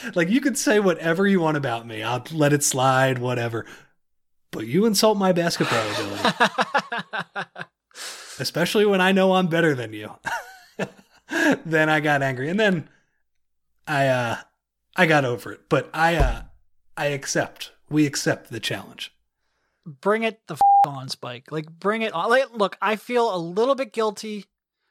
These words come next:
Speaker 2: saying that because I know you're an old guy at this point. I know you've got your health issues, but you shouldn't have brought it the f-, up then. You shouldn't have brought it up. And look, I'm not exactly a spring chicken anymore either. I am in my late thirties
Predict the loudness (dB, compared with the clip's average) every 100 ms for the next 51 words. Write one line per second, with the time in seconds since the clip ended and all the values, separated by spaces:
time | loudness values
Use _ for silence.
0 | _ _ _ -8 2 2 2 0 -2 -4
1 | -6 -4 0 0 0 0 -2 0 0 0
2 | -2 -8 -6 -6 -6 -10 _ -16 -10 -6
3 | 0 2 2 2 2 2 0 -2 -4 -4
4 | -6 -4 -6 -6 -12 -18 _ _ 0 2
5 | 2 2 2 4 6 6 4 2 6 8
6 | 6 4 -4 -10 -10 -10 -8 0 0 0
7 | -4 0 2 2 -2 -10 -6 -2 0 2
8 | 2 2 2 0 0 -4 -4 -6 -4 -4
9 | -2 -4 -4 -4 -2 -2 0 0 2 0
10 | 0 -2 -2 -2 -2 -2 -2 -2 -2 -2
11 | 0 0 -2 -6